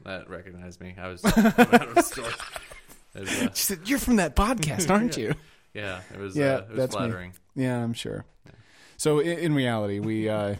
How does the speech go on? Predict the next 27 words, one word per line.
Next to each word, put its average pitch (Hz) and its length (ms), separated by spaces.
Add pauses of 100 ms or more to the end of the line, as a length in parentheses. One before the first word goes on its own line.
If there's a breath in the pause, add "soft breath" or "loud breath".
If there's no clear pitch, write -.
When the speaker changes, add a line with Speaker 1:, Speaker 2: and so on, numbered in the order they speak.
Speaker 2:
<laughs> 151 140
just 131 240
ended 123 300
the 139 80
last 156 320
<laughs> 185 80
recording 190 400
about 185 260
twenty 190 240
minutes 175 300
ago. 123 200
Speaker 1:
Yeah. 110 40
Speaker 2:
So 170 240
we, 185 140
<laughs> 202 460
Speaker 1:
Yeah. - 160
Speaker 2:
we 185 100
haven't 143 220
had 127 160
time 127 340
to 131 120
hear 143 260
from 127 200
any 120 160
of 107 100
you, 123 160
but 131 420